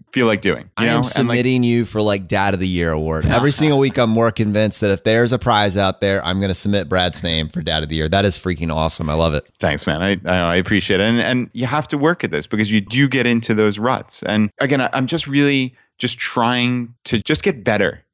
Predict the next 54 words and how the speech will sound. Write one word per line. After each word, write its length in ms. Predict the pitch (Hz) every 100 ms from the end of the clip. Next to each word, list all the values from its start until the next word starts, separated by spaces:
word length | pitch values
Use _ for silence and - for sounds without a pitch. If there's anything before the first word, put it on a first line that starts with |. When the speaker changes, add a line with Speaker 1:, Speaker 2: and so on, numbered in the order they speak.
| -
Speaker 1:
in, 120 | 120
like, 180 | 107 -
every 260 | 123 123 120
aspect 400 | 104 110 117 104
of 80 | 104
my 80 | 101
life 320 | 98 95 -
over 280 | 127 127 123
a 40 |
long 260 | 113 113 107
period 200 | 110 101
of 60 |
time 240 | - 85 80
and 140 | 113
just 180 | 113 143
make, 300 | 123 127 117
like, 120 | 113 101
little 260 | 120 160
changes 380 | 160 160 139 110
that 120 | 101
I 60 | 98
can 240 | 110 107 104
make 340 | 117 110 - _ -
to 120 | 104
just 220 | - 135
have 240 | - 120
a 80 | 123
better, 500 | 107 110 113 113 107 -
happier, 500 | 107 107 117 113 107
more 240 | 101 101
joyful 420 | 98 104 104 -
life. 320 | 92 82 - -
And 260 | 98 98 104
I 80 |
think 180 | 110 160
that's 200 | 143 135
something 320 | 139 123 131
that 280 | 127 123 110
the 60 | 120
kids 380 | - 127 117 113
will 400 | 117 113 113 -
look 200 | 120 -
back 260 | 123 120 120
on 260 | 107 104
twenty 260 | 104 117 113
years 220 | 117 113
from 120 | 107
now 160 | 104 98
and 80 | 101
just 180 | 110
say, 140 | 127 113
like, 240 | 101 92 -
"Wow, 320 | 156 120 85
like, 320 | 95 101